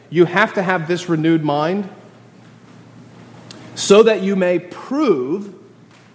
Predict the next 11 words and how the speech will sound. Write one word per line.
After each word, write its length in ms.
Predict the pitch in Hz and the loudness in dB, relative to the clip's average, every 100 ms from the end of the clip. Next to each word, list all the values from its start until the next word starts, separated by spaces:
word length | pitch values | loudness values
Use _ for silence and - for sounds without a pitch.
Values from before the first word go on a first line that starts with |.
| _ - | _ -4
what 180 | 170 233 | 0 0
is 160 | 196 | 0
that 240 | 196 160 135 | 0 0 2
good 260 | 190 202 | 2 2
and 240 | 196 175 160 | -2 -4 -6
acceptable 580 | - 190 175 165 165 160 | -4 -6 -4 -2 -2 -2
and 240 | 151 147 | -4 -4
perfect 500 | - 180 170 156 - - - - - | -4 -4 -2 -4 -6 -18 -20 -20 -6
will 300 | 131 147 139 | 0 0 0
of 140 | 131 | -4
God. 420 | 131 127 101 - | -4 -4 -4 -10